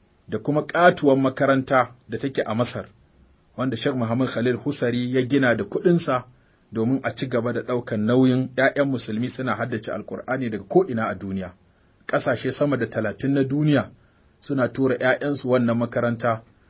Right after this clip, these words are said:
domin a koya musu hadda Alƙur'ani, a koya musu tajawidin Alƙur'ani, a koya musu ilimin ƙira'o'in Alƙur'ani, kuma a koya musu ulumul Qur'an, su ma su je ƙasashensu su ci gaba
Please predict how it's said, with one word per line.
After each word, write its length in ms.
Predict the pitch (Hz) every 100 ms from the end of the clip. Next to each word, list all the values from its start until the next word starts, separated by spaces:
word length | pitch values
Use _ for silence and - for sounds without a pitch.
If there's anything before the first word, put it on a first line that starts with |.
| _ -
domin 240 | 107 127 120
a 80 |
koya 360 | - 135 131 117
musu 240 | 123 117
hadda 420 | 104 151 156 139 -
Alƙur'ani, 720 | 117 107 104 - 131 127 117 117 _ _ _ -
a 80 | 101
koya 400 | - 147 135 120
musu 300 | 131 - 117
tajawidin 580 | 123 101 104 127 131 113
Alƙur'ani, 720 | 107 - 104 - 123 120 117 - _ _ -
a 80 |
koya 320 | - 147 143 127
musu 240 | 135 - -
ilimin 380 | 151 131 127
ƙira'o'in 680 | 123 135 135 135 135 143 151
Alƙur'ani, 720 | 123 117 107 - 120 113 95 - _ _ _ _ _
kuma 420 | - 147 143 139 - -
a 60 |
koya 380 | - 156 160 135
musu 220 | 139 -
ulumul 440 | - 120 135 123 117
Qur'an, 520 | 113 - 135 131 120 - _ _ _
su 200 | - 135
ma 140 | 135
su 140 | 131 110
je 140 | 123
ƙasashensu 800 | 131 139 135 110 135 139 139 127
su 140 | - 107
ci 140 | -
gaba 440 | 160 135 113 107